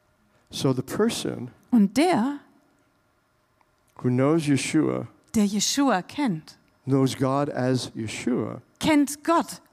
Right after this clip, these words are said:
Speaker 2: als Yeshua.
Speaker 1: there's nothing to hide from.
Speaker 2: Gibt's nichts mehr, was man verstecken müsste.
Speaker 1: He's not afraid to look.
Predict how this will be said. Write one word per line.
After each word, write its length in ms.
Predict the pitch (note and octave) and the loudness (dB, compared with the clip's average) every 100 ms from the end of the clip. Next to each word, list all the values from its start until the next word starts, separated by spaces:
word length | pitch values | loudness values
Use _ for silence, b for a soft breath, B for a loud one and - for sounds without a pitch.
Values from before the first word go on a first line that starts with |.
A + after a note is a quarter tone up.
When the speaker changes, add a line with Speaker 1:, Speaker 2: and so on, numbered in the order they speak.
| _ | _
Speaker 2:
als 400 | - G3+ F3+ - - | -2 -2 -2 -8 -6
Yeshua. 580 | G#3 F#3 - G3 E3 F3+ - _ _ _ _ _ _ _ _ - | 0 0 2 0 -2 -8 -16 _ _ _ _ _ _ _ _ -6
Speaker 1:
there's 120 | B2+ | -2
nothing 260 | C3+ C3 C3+ | -2 -2 -2
to 100 | A#2+ | -2
hide 180 | C3 B2+ | -2 -4
from. 220 | B2+ A2 - _ _ _ _ _ | -8 -10 -16 _ _ _ _ _
Speaker 2:
Gibt's 280 | C4 - - | -6 -4 0
nichts 320 | D#4+ E4+ - | 0 0 -4
mehr, 200 | E4+ D4+ | -2 0
was 160 | C4+ C4 | 0 0
man 100 | B3 | 0
verstecken 480 | B3 - B3 F#3+ F3+ | 0 -4 -4 0 -2
müsste. 300 | E3+ - E3+ - | -2 -6 -12 -6
Speaker 1:
He's 80 | |
not 140 | C3+ C3 | -4 -2
afraid 260 | - C3+ | -2 -4
to 100 | C3 | -2
look. 300 | C3+ C3 - | -2 -2 -4